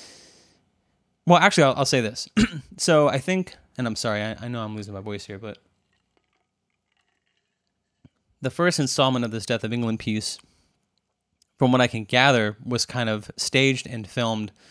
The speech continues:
just before the covid pandemic. And the second installment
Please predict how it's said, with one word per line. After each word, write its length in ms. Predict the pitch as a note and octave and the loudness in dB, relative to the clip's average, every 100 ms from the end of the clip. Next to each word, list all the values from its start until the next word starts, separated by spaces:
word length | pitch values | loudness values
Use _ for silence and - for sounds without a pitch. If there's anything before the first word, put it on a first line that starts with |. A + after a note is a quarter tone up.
| - _ _ | -20 _ _
just 260 | - C3 - | 2 2 0
before 220 | B2 A#2 | -2 -4
the 80 | G#2+ | -2
covid 300 | B2 A2 G#2 | -2 -2 -4
pandemic. 600 | A2 G#2 G#2+ G2 F#2+ - _ _ _ - - _ _ _ _ | -6 -4 -4 -4 -8 -14 _ _ _ -20 -20 _ _ _ _
And 120 | A#2+ A#2 | -2 0
the 60 | |
second 320 | - F#3+ G3 | 4 4 6
installment 580 | C#3+ A#2 C3 G#2+ G2 F#2+ | 4 2 2 2 0 -4